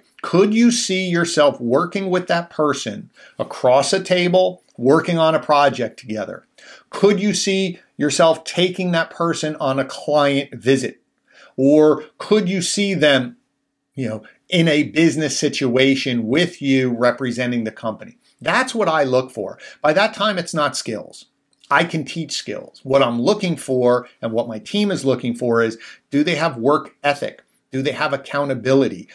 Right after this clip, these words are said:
Are they curious? Are they willing to learn? Do they ask good questions? That's what I'm looking for. That then fits the culture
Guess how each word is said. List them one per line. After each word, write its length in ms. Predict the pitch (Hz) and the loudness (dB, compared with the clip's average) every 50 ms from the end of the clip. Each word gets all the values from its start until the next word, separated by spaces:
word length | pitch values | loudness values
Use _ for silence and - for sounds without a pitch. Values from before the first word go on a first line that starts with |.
| - _ _ _ | -20 _ _ _
Are 180 | - 143 151 160 | 0 2 2 2
they 160 | - 151 151 | 2 0 -4
curious? 800 | 147 - - - - 143 139 143 139 123 110 92 82 - - - - _ _ _ _ | -4 -6 -10 -6 -2 0 2 2 2 0 -2 -4 -8 -12 -16 -18 -18 _ _ _ _
Are 140 | 117 135 143 | 0 2 2
they 100 | 147 151 | 2 0
willing 400 | 135 123 135 147 147 147 147 139 | 0 0 0 0 0 0 -2 -4
to 100 | 139 139 | -6 -6
learn? 480 | 127 127 127 127 123 110 95 92 - - | -4 0 0 2 2 0 -2 -4 -12 -10
Do 120 | - 147 | -8 -4
they 220 | 151 156 151 - - | -2 -2 -2 -2 -4
ask 340 | 151 147 156 139 - - | -6 -4 -4 -4 -6 -4
good 220 | - 135 135 135 131 | 0 0 0 0 -2
questions? 600 | - - - 127 123 120 - - - - - - - - - _ _ | -6 -4 -2 -2 -2 -2 -4 -12 -14 -16 -16 -20 -20 -20 -20 _ _
That's 480 | 110 98 117 123 123 131 131 131 - - | -12 -4 -2 0 2 2 0 -2 -4 -4
what 120 | 127 120 | -2 0
I'm 160 | 117 117 110 113 | 0 0 0 0
looking 240 | 123 123 123 117 | 0 0 -2 -4
for. 160 | - 107 101 104 | -8 -10 -10 -12
That 480 | 107 104 117 123 143 170 196 202 - - | -6 -2 0 2 2 2 2 0 -2 -10
then 320 | 139 123 139 147 147 147 143 | -6 -2 -2 -2 -2 -2 -6
fits 420 | - - - 240 254 247 247 - | -10 -4 -2 0 0 0 -4 -8
the 140 | - 165 135 | -6 -6 -6
culture 640 | - - - 214 240 240 233 - - 127 123 127 | -6 -2 -2 0 0 0 -4 -4 -4 -2 -2 -4